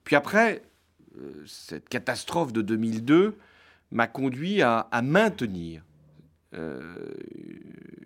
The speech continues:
une organisation qui aurait pu, euh,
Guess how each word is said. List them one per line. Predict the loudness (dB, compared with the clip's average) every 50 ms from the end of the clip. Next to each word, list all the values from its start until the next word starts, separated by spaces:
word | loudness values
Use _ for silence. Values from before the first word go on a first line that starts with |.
| -18 -16 -14
une | -10 -6 -4 -4 -4 -4 -4 -6 -6 -8 -14 -20 -20 -20 _ _ -6
organisation | -4 -4 -2 0 0 0 2 2 0 -2 -2 -4 -6
qui | -2 0
aurait | 0 2 2 0
pu, | -2 -6 -6 -4 -2 2 2
euh, | 4 4 2 2 -2